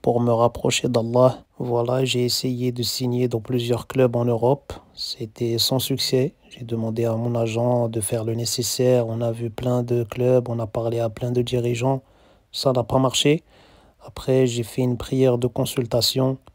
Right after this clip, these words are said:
Et, hamdoulillah, grâce à Dieu, j'ai signé ici. Je suis vraiment pressé de jouer avec mon nouveau maillot, mes nouveaux coéquipiers. Je suis pressé de commencer la salat. Je suis pressé de voir ce qui m'attend ici. Je suis très concentré, très heureux.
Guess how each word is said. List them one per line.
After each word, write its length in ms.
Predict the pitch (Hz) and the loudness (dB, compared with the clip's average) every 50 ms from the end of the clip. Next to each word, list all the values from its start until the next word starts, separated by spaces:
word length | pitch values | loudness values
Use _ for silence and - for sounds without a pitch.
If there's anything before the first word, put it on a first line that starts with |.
| _ _ _ _ _ _ _ _ - | _ _ _ _ _ _ _ _ -2
Et, 160 | 127 123 120 - - | 0 0 0 0 0
hamdoulillah, 680 | 131 120 120 123 123 120 120 120 123 123 120 117 131 | -2 -2 -2 -2 -2 -2 -2 0 2 2 2 2 0
grâce 360 | 120 120 113 120 - - - | 0 0 -2 -2 -2 0 0
à 40 | 127 | -2
Dieu, 340 | 120 117 120 120 127 131 127 | -2 -2 -2 0 0 0 0
j'ai 160 | 120 120 120 | 0 -2 -4
signé 440 | - - - - 131 120 131 127 127 | -4 -4 -4 -6 -6 -4 -2 -2 0
ici. 360 | 123 120 - - 139 147 156 - _ _ _ _ | 0 0 0 0 0 -2 -2 -6 _ _ _ _
Je 140 | - - 151 | -14 -12 -10
suis 180 | - - - 127 | -8 -6 -4 0
vraiment 540 | 127 127 127 131 135 135 135 131 131 131 | 2 4 4 4 4 4 4 4 4 2
pressé 680 | 131 - - - 135 - - - 135 131 143 143 143 139 | 0 -2 -4 -4 -4 -2 -2 0 2 4 4 4 4 2
de 280 | 131 131 131 131 131 127 | 2 0 0 2 2 0
jouer 420 | 123 120 127 127 131 131 131 131 | 0 0 0 0 2 2 2 4
avec 400 | 131 131 123 127 135 131 - - | 2 2 2 2 0 -2 -2 0
mon 100 | 131 131 | 0 2
nouveau 220 | 131 131 127 131 | 2 2 4 2
maillot, 480 | 131 127 123 120 120 127 123 127 131 131 | 2 2 2 2 2 2 2 2 2 2
mes 140 | 127 123 123 | 2 2 2
nouveaux 260 | 123 123 117 117 123 | 0 0 0 -2 -4
coéquipiers. 800 | 113 - 127 123 117 - - 117 - - - 123 127 127 131 123 | -2 -2 -2 -2 -2 -2 -6 -8 -6 -4 0 2 4 4 4 2
Je 80 | 117 117 | 0 -2
suis 180 | - - - | -6 -8 -10
pressé 480 | - - - - - - - 123 123 123 | -10 -8 -6 -4 -4 -2 -2 -2 -2 -2
de 120 | 120 - | -2 -4
commencer 400 | - - 123 127 120 - - 120 | -4 -2 0 0 0 -2 -2 -2
la 100 | 117 117 | -2 -2
salat. 380 | 113 - - 120 120 131 143 - - - - - - | -2 -2 -2 0 2 0 0 0 -4 -12 -14 -14 -14
Je 100 | - - | -10 -8
suis 200 | - - - - | -6 -6 -6 -8
pressé 720 | - - - - - - - 123 123 123 123 123 123 120 | -8 -8 -6 -6 -4 -2 0 0 2 2 2 2 0 0
de 320 | 113 120 120 117 117 120 117 | -2 -4 -6 -4 -4 -4 -4
voir 320 | 117 117 120 123 120 - | -4 -2 -2 -2 0 0
ce 100 | - - | 0 -2
qui 160 | 123 120 - | -2 -2 -2
m'attend 360 | 123 120 117 113 - - 123 123 | -2 0 -2 -2 -2 0 0 0
ici. 440 | 120 113 - - 123 123 135 139 | 0 0 -2 -2 0 0 0 0
Je 80 | 127 113 | 0 -2
suis 240 | 104 - - - - | -4 -6 -6 -8 -10
très 200 | - - 127 123 | -6 -4 -4 -4
concentré, 760 | - - 131 - - 120 113 - - - 123 123 127 127 123 | -4 -6 -6 -6 -6 -6 -8 -10 -8 -6 -4 -2 -2 -2 -2
très 380 | - - - - 123 123 123 127 | -4 -10 -8 -4 -2 0 0 0
heureux. 380 | 120 120 120 120 - 127 139 | 0 0 -2 0 0 -2 -4